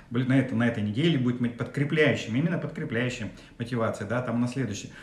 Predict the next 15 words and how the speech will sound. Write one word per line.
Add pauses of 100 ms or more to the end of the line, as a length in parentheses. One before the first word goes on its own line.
(120)
Но
если
вот
щас
мы
берём
подкасты,
у
нас
сегодня
семнадцатый
подкаст. (760)
А
мы
захотим,